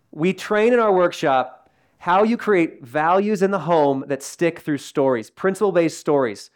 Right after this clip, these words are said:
stories of your ancestors, your marriage, your family, how you came to be who you are, promoting things within your kids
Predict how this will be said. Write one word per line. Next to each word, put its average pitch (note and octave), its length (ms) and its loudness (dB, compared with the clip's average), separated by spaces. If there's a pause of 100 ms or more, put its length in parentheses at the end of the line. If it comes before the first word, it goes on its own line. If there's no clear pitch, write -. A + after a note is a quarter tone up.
(180)
stories F#3+ 380 2
of F#3 120 2
your F#3+ 100 2
ancestors, E3+ 640 -2
your C#3+ 140 0
marriage, E3 500 0
your C3+ 100 -2
family, F#3 540 -2
how C3 140 -4
you C#3+ 140 -2
came F3 300 -4
to F3 80 -2
be F3 120 -6
who E3 100 0
you E3 220 0
are, C3+ 260 2 (420)
promoting F#3 440 0
things G3 200 0
within E3+ 260 -2
your D#3+ 120 0
kids E3 580 -2